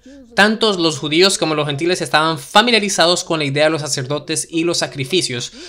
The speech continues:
pero Cipriano fue el primero en relacionar esta nueva religión,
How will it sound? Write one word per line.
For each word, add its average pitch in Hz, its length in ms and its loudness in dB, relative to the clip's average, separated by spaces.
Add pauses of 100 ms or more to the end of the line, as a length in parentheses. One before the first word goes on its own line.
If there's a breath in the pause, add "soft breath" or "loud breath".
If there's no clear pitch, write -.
(400 loud breath)
pero 349 300 2
Cipriano 139 580 0 (220)
fue - 280 -6
el 139 100 -8
primero 160 360 2
en 160 60 0
relacionar 147 480 2
esta 151 320 -2
nueva 151 200 -4
religión, 135 600 -4